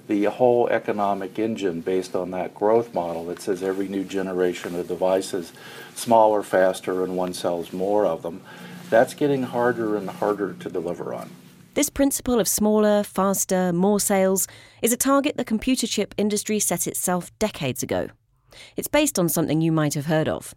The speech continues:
Speaker 2: Moore's Law.
Speaker 1: Back in the nineteen sixties, Gordon Moore, who was one of the founders of Intel, uh, observed that the number of transistors one could place on a chip was doubling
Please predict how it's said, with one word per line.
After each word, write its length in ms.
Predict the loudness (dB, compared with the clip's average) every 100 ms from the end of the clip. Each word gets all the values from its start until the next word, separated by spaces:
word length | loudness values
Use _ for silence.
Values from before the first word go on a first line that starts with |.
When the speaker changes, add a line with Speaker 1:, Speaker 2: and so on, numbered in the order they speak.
| _ _ _ _
Speaker 2:
Moore's 320 | 2 2 2
Law. 220 | 0 -2 -2 -10 _ -20 -20 4
Speaker 1:
Back 240 | 4 4
in 60 | 0
the 80 | 4
nineteen 400 | 4 2 0 -2
sixties, 420 | -2 -4 -6 -6
Gordon 460 | 2 2 2 0
Moore, 420 | 0 4 4 4 2
who 140 | 0
was 240 | 0 0
one 180 | -2 -4
of 60 | -2
the 100 | -4
founders 580 | -2 -2 2 0 0 0
of 280 | 0 0 -2
Intel, 680 | -6 -6 -4 -4 -2 -4 -8 -18 -20 -20 -20 -6
uh, 340 | 0 2 2 2
observed 680 | 0 2 4 6 4 2 0
that 520 | 2 4 4 0 -2
the 340 | -6 -4 -4
number 420 | -4 -2 0 2 0
of 140 | 0
transistors 680 | -4 -4 0 -2 0 -2 -2
one 180 | -4
could 160 | -4 -6
place 320 | 0 -2 0
on 100 | -6
a 60 | -8
chip 380 | -4 -2 0 -2
was 160 | -6
doubling 640 | 0 2 2 0 0 -2